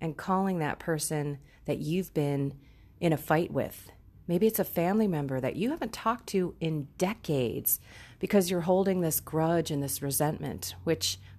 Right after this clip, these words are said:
by the way, is a sin. God will not forgive you if you do not forgive others. So maybe today is the day that you do that good thing. Reach out to that person. I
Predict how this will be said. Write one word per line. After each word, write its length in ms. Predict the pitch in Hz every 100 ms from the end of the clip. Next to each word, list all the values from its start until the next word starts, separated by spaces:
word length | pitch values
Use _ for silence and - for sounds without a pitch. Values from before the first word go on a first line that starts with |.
| -
by 200 | 160 160
the 100 | 147
way, 420 | 175 160 135 127
is 160 | 175 190
a 60 |
sin. 640 | 185 - 226 277 359 131 127 - - - - - - - -
God 300 | 208 240 247
will 140 | 208
not 280 | 180 208 -
forgive 400 | 214 202 269 262
you 220 | 180 175
if 180 | 170 -
you 300 | 175 262 240
do 100 | 190
not 240 | 180 135
forgive 340 | - 175 180 170
others. 480 | 214 170 127 -
So 140 | - 175
maybe 340 | 165 214 285
today 720 | 311 254 - 202 226 175 151
is 160 | 165 151
the 140 | 156
day 560 | 143 190 175 135 135 131
that 160 | 165 -
you 220 | 185 220
do 260 | - 185 165
that 360 | 165 170 -
good 420 | - 196 214 233 -
thing. 480 | - 185 156 131 - - - - -
Reach 300 | 156 226 226
out 220 | 196 185
to 80 | -
that 180 | 175 160
person. 560 | - 165 - 160 156 151 - - -
I 180 | 170